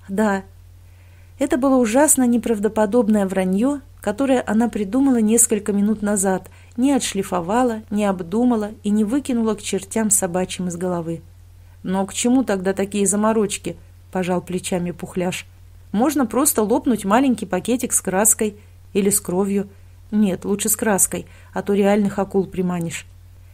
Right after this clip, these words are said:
«Да я пошутила. Это не для розыгрыша». «Я не могу сказать, для чего это, Патрик, но мне это очень нужно.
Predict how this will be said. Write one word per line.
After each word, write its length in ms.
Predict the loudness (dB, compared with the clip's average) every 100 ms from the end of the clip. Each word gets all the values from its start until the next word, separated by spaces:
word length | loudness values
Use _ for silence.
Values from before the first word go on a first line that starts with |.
| -12
«Да 100 | -2
я 140 | 0 2
пошутила. 640 | 2 -2 -2 0 0 -2 -12 -20 -6
Это 180 | 0 2
не 120 | 4
для 220 | 4 4
розыгрыша». 600 | 6 4 2 -4 -4 -6 -10 -18 -20 -20 -20 -10
«Я 300 | -2 0 0 -2
не 160 | 0
могу 300 | 2 2 0
сказать, 480 | -4 -2 -2 0 0
для 140 | -2 -4
чего 420 | -4 -4 0 0
это, 300 | -2 -6 -8 -14 -20 -10
Патрик, 480 | -6 -6 -6 -10 -12 -20 -20 -2
но 100 | 4
мне 220 | 6 6
это 140 | 4 4
очень 340 | 4 2 0
нужно. 380 | 2 0 -4